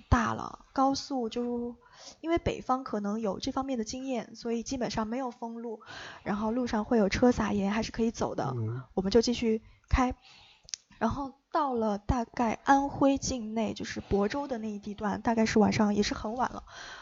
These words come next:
Speaker 1: 可能考虑到安全因素，那段高速就封掉了，我们就没有办法走，所以无奈我们只能从亳州那边下来去找酒店。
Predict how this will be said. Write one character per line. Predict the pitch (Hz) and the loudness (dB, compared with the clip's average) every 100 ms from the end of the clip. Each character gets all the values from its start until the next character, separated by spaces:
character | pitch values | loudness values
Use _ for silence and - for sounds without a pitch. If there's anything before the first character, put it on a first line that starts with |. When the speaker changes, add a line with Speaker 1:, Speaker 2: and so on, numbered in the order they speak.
| - | -18
Speaker 1:
可 | - | -6
能 | 214 220 233 | -2 0 -2
考 | 254 - 196 | -2 0 0
虑 | 220 | 2
到 | 226 220 202 202 - | 4 4 4 2 4
安 | 247 | 2
全 | 247 220 | 4 -2
因 | 220 220 | -2 -2
素， | - 214 - | -4 -6 -2
那 | 240 | 0
段 | 240 220 | 4 4
高 | 226 | 4
速 | 226 233 | 4 2
就 | 226 | -2
封 | - 233 | -2 0
掉 | 233 | 0
了， | 202 | 0
我 | 190 | -4
们 | 202 | -4
就 | 262 | -2
没 | 269 | 4
有 | |
办 | 277 | 6
法 | 277 | 6
走， | 277 - - - - - - - - | 4 0 -2 -8 -18 -18 -18 -18 2
所 | 254 | 6
以 | 247 | 6
无 | 214 | 6
奈 | 247 233 | 4 4
我 | |
们 | 196 | 2
只 | 214 202 | 2 0
能 | 202 | 0
从 | - 208 202 | 0 0 0
亳 | 202 | 0
州 | 208 226 | 2 0
那 | 226 | 0
边 | 247 | 0
下 | - 254 | 0 0
来 | 202 196 | 0 -2
去 | 202 - | -2 -6
找 | 208 202 202 | -4 -2 -2
酒 | 208 | -2
店。 | 220 220 | 0 0